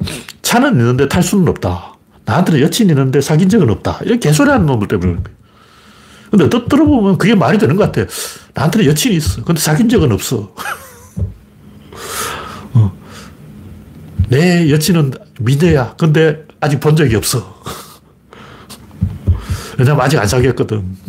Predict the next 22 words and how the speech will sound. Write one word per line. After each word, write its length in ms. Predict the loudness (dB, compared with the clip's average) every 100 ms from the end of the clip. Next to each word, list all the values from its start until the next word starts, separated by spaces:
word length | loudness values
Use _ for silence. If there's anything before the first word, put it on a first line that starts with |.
| -12 -14 -14 -4
내 80 | 0
마누라는 580 | 2 2 2 2 0
<laughs> 1900 | -2 -8 -12 -20 -20 -10 -8 -8 -10 -14 -12 -12 -14 -18 -18 -18 -16 -16 -2
미녀야. 420 | 2 4 2 0 0
이런 240 | 2 2 -2 -10 -20 -8
게시판에 380 | -2 0 2 0
가끔 360 | 0 0 0 2
그런 360 | 0 0 -4 -6 -6 -2
헛소리 240 | 0 2
하는 140 | 0 0
인간들이 260 | -2 -2
있어요. 300 | -4 -6 -10 -8 -10 -10 -16 _
낚시한다고 720 | -6 -2 -2 0 0 0 -2 -2
그런 140 | -2
소리 120 | 0
하는데, 320 | -2 -2 -6 -10 -18 -20 -14 -14 -14 -16 -12
어, 180 | -6 -6 -4 -6 -6 -14 -14 -4
자동차는 480 | 2 2 2 2
있는데 240 | 2 0 0
탈 140 | -2
수는 180 | 2 2
없다. 380 | 0 -2 -6 -8